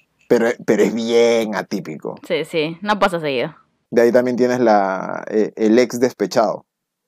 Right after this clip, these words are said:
Speaker 1: o la despechada, que es pu-, la, como dice ese, e-, esa frase, ¿no? Eh, "No hay nada más peligroso que alguien despechado". Y es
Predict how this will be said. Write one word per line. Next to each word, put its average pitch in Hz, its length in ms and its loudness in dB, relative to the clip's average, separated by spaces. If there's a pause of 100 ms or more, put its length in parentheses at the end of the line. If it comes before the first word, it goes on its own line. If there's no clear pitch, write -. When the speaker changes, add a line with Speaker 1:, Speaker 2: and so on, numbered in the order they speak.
(220)
Speaker 1:
o 113 100 4
la 98 100 2
despechada, 87 640 0 (1300)
que - 100 2
es - 200 0
pu-, 117 180 -4 (180)
la, 107 240 2 (280)
como 104 240 -2
dice 113 400 4
ese, 113 760 2 (1000)
e-, 113 180 0
esa 117 160 -2
frase, 110 400 -2
¿no? 95 280 -10 (120)
Eh, 50 300 -10 (200)
"No 117 140 -2
hay 127 80 2
nada 131 180 0
más 135 180 -2
peligroso 117 560 0
que 101 120 0
alguien 107 220 0
despechado". 90 560 -6 (840)
Y 104 160 0
es - 260 0